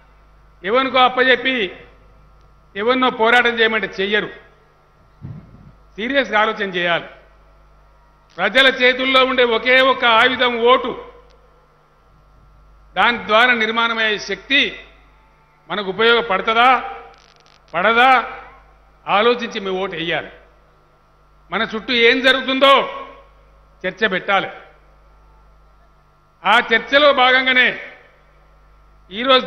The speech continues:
దేశంలో జరిగేటువంటి వ్యవహారాలకు, ప్రజా వ్యతిరేక విధానాలకు, సమాజాన్ని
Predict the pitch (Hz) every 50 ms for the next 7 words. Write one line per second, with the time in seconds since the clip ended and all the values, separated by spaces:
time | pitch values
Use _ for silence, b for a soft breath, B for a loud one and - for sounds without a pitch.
0 | 165 185 214 240 254 247 254 247 247 247 247 233 233 220 220 226 226 220 220 214
1 | 214 208 190 185 185 202 196 208 220 220 220 233 240 - - - - - - -
2 | - - _ _ _ _ _ _ _ _ _ _ _ _ - - 180 190 196 247
3 | 247 247 240 226 233 240 226 226 214 208 196 185 180 208 220 233 240 240 240 247
4 | 240 247 226 - - - - - - _ _ _ _ _ _ _ _ _ _ _
5 | _ _ _ _ _ _ _ _ _ - 175 190 226 247 254 240 240 240 240 240